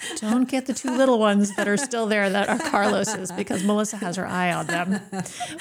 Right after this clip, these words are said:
Speaker 2: But I've, I've really enjoyed my conversation with you today. And,
Speaker 1: Thank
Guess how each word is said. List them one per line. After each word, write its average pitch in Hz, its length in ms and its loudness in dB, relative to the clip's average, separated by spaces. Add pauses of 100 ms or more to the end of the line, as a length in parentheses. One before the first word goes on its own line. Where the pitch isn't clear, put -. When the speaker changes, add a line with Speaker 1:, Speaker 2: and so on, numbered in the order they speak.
Speaker 2:
But 202 120 2
I've, 190 280 -2
I've 240 200 0
really 294 260 4
enjoyed 214 260 2
my 208 120 0
conversation 185 640 -2
with 180 160 -2
you 175 80 -4
today. 170 400 0
And, 165 180 -2
Speaker 1:
Thank - 60 -8